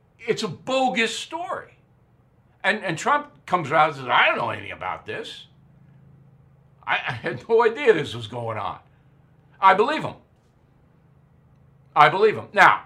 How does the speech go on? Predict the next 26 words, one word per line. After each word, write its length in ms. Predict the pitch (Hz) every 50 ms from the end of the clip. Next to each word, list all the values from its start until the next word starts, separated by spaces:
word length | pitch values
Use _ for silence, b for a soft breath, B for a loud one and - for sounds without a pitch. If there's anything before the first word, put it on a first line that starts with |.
| - -
I 100 | 120 120
could 180 | - 160 156
be 100 | 127 147
wrong. 640 | 139 123 - 190 254 302 294 269 254 247 240 220 180 165
Maybe 340 | 165 170 180 180 196 190
the 100 | 185 180
president 360 | 175 - 175 185 180 147 175 180
of 40 |
the 40 | 180
United 260 | 175 175 175 175 160
States 300 | - - 190 175 160 -
is 60 | 131 131
lying. 600 | 120 113 120 151 202 277 262 226 220 226 226 190
Maybe. 640 | 165 165 190 233 226 - 214 220 247 254 339 - - - - - b b b b b b b b b _ _ - _ _ _ _ _ _ _ _ _ _ - -
But 180 | 175 196 190
when 120 | 180 190 185
he 100 | 175 151
says 340 | - - 214 233 247 214
he 120 | 165 180 180
didn't 240 | 175 180 170 156 151
know 260 | 160 196 254 269 233
about 300 | 175 165 165 190 226 254
it, 80 | 220
you 100 | 180 165
have 320 | 143 131 131 135 143 - -
to, 280 | 190 185 196 202 -